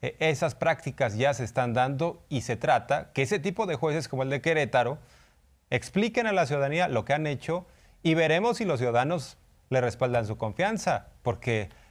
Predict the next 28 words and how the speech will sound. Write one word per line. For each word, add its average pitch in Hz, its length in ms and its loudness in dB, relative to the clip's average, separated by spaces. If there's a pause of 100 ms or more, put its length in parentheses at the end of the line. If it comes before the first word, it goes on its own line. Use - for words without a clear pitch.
(120)
dejar 139 420 2
en 147 240 -2
libertad 123 600 0
a 107 340 4
tres, 156 460 -2
eh, 107 160 -6
delincuentes 107 1000 -4 (280)
de 117 140 2
alto 127 280 2
calibre, 139 440 0
pues 101 180 -4
yo 101 120 -4
creo 110 160 -4
que 123 280 -2 (160)
no 127 120 0
es 113 80 -2
algo 117 460 0
sano 127 340 2
para 113 160 2
la 113 120 2
sociedad, 135 400 2
que 208 100 -4
podría 143 300 0
castigar 131 400 2
a 120 80 2
través 120 240 2
del 120 120 0
voto. 139 320 2